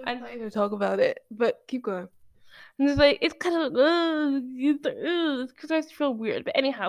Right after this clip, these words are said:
Speaker 1: by, while she's, you know, while they're in the sort of courting period and she's sick, his career actually starts to take off at this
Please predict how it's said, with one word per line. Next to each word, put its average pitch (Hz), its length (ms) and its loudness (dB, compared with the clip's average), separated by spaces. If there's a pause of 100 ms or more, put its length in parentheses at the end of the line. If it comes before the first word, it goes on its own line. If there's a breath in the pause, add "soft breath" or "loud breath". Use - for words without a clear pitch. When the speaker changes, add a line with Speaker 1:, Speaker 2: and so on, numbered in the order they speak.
Speaker 1:
by, 349 300 2 (240)
while 320 420 6
she's, 262 280 -8
you 240 120 -6
know, 220 260 -2 (200)
while 269 240 2
they're 294 100 -4 (100)
in 226 60 0
the 220 80 -4
sort 220 200 -8
of 220 120 -12
courting 220 320 -6
period 202 280 -6
and 196 140 -4
she's 185 240 -14
sick, - 260 -10 (380 soft breath)
his 220 180 -2
career 285 320 2
actually 233 280 2
starts 196 180 0
to 190 80 -10
take 190 200 -8
off 175 180 0
at 196 100 -8
this - 160 -18